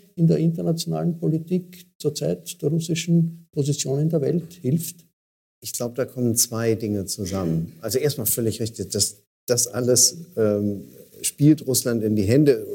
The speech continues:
Speaker 2: Russland spielt natürlich auch der Druck auf die Ölpreise jetzt in die Hände. Die, die steigen plötzlich wieder. Äh, und das ist ja ganz wichtig für die russische Kriegführung in der Ukraine. Ähm, gleichzeitig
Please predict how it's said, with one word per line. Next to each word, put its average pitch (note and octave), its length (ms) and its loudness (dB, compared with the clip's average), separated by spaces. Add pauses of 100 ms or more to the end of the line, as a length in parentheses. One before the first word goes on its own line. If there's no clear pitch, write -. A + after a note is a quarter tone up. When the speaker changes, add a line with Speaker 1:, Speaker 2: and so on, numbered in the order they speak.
(260)
Speaker 2:
Russland A#2 320 -2
spielt B2+ 300 -2
natürlich G#2 480 0
auch - 100 -10
der G#2+ 160 -2
Druck B2 380 -2
auf - 180 -6
die - 80 -4
Ölpreise D3 580 4
jetzt A#2 300 0
in A#2 200 -6
die A2 140 -4
Hände. A2 380 2
Die, G#2 220 -8 (180)
die A#2 60 -6
steigen A#2+ 460 2
plötzlich A#2 460 -8
wieder. G#2+ 280 0 (760)
Äh, A2 60 -4
und G#2 180 0
das G#2 140 0
ist A2+ 100 0
ja A#2 80 0
ganz G2 260 -4
wichtig A2+ 360 -4
für G#2 220 0
die F#2+ 260 -4
russische F#2 480 -2
Kriegführung A#2 680 -4
in F#2+ 120 -10
der F#2+ 120 -8
Ukraine. G#2+ 680 -6 (800)
Ähm, A2 640 2 (640)
gleichzeitig D3+ 880 0